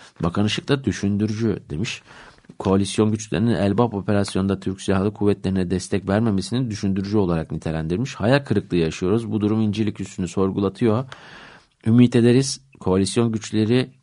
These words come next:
ihtiyaç desteği, ihtiyaç duyulan desteği, e, vermekte gecikmez."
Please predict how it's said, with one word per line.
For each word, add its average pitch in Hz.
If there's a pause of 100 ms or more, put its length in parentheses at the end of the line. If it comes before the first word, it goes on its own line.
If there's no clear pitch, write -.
(220)
ihtiyaç 104
desteği, 95
ihtiyaç -
duyulan 92
desteği, 98 (260)
e, 80
vermekte 87
gecikmez." 90